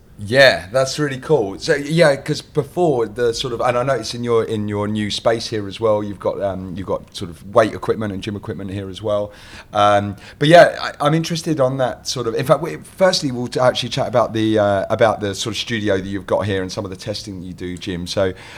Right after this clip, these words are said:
um, why, I've actually been through the lactate threshold and, uh, and also the, uh, fuel efficiency test a couple of times.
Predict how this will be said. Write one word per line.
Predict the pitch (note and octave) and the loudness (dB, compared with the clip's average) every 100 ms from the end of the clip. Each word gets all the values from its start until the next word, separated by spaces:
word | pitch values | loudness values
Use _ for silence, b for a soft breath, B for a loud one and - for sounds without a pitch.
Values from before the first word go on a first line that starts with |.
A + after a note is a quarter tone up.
| B | B
um, | G#2+ G#2 G#2 G2+ B B - - - - - - - | 6 8 6 -2 B B -18 -16 -16 -18 -20 -16 -12
why, | C3+ C#3 D3+ C#3 C#3 | 2 8 8 8 6
I've | D3+ | 6
actually | D3 - B2+ | 4 -2 -4
been | C#3 B2 | -2 -2
through | - C#3 B2+ B2 B2 A#2 A2+ | -4 -4 -2 0 0 -2 0
the | A2 A2 G#2+ G#2 | 2 4 4 4
lactate | B2+ - B2+ E2+ | 0 -2 -4 -4
threshold | B2+ A#2 A#2 A2+ A2 G#2+ G#2 | 0 0 4 4 6 2 -2
and, | G#2+ G#2 G#2 G2+ F#2+ G#2+ - | -2 0 0 -2 -2 -4 -2
uh, | G2+ G2+ G2 | 0 2 0
and | - G2+ F#2+ | 0 -2 -4
also | G#2 A2 - G#2 G2 | -6 -6 -2 -2 -2
the, | F#2+ G2+ G2 G2 | -4 -4 -4 -4
uh, | F#2 F#2+ | -4 -4
fuel | - A#2+ G#2+ | -4 -2 -2
efficiency | A2 G#2+ G#2 G#2 G2+ | -2 -6 -8 -10 -8
test | A#2 G#2 F#2 | -6 -6 -6
a | |
couple | - - | -8 -8
of | G#2+ | -6
times. | A#2+ B2+ | -4 -4